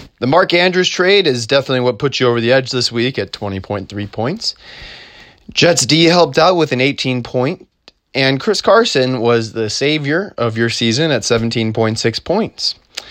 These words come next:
Uh, this was a very solid win. It put you in position to potentially make the playoffs. Again, have to win majority of your games left over, if not all of them. But needless to say, your team is in a good spot this week. At number seven,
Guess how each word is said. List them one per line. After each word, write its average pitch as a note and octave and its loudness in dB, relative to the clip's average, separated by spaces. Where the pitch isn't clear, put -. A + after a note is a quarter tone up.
Uh, A#2 4
this A#2 0
was C3 0
a C#3 2
very D3+ 4
solid C#3+ 4
win. C3+ 2
It G3+ -6
put C3 -4
you A#2 -2
in A2+ -4
position A2 -4
to G#2+ -4
potentially A2+ -4
make A#2 -2
the - -12
playoffs. B2 0
Again, B2+ 2
have E3 0
to B2+ 0
win C3 2
majority D3 2
of G#3 -4
your F#3 2
games C#3 0
left A#2 0
over, A2+ 4
if A#2 2
not B2 2
all F#3 6
of F#3 -2
them. A2 -4
But E3+ 4
needless C3+ -2
to B2+ -2
say, A2 2
your A#2+ -2
team A2 -4
is G#2 -4
in A2+ 0
a A2 -4
good G#2 -4
spot - 0
this A2+ -2
week. - -2
At - 2
number C3 2
seven, B2 0